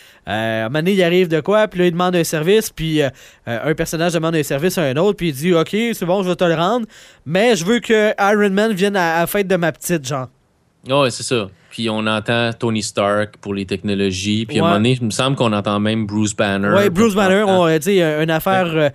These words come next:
Speaker 1: euh, tu sais, une technologie, puis là,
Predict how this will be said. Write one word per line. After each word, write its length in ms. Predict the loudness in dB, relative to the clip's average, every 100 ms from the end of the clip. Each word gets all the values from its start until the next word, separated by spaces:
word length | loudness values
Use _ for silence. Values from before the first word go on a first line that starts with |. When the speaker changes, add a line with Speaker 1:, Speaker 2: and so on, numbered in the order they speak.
| -4 -20 -10
Speaker 1:
euh, 540 | -4 -2 -2 -2 -4 -6 _ _ _
tu 100 | -4
sais, 40 | -4
une 120 | -4 -10 -6
technologie, 640 | -4 0 2 2 0 -2
puis 100 |
là, 80 | 2